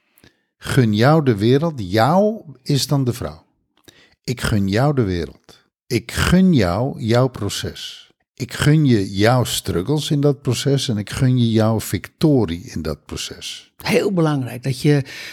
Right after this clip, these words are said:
Speaker 2: eh, je lief haar struggles gunt.
Speaker 1: "Ik gun je jouw groei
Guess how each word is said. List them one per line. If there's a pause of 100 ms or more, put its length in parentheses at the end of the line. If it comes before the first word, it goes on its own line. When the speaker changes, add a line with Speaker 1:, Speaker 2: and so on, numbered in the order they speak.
(160)
Speaker 2:
eh,
je
lief
haar
struggles
gunt. (240)
Speaker 1:
"Ik
gun
je
jouw
groei